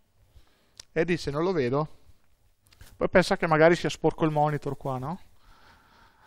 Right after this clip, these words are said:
Perché sono due proiezioni diverse, sono due posti <laughs> diversi del mondo.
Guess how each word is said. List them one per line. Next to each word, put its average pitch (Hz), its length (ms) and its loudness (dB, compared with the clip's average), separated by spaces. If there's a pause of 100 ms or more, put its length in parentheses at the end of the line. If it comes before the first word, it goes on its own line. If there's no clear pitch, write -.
(600)
Perché 185 280 -2
sono 165 160 -4
due 156 100 2
proiezioni 175 440 -2
diverse, 170 380 4
sono 160 200 -8
due 156 100 -2
posti - 320 0
<laughs> - 20 -2
diversi 147 380 0
del 165 140 0
mondo. 139 440 4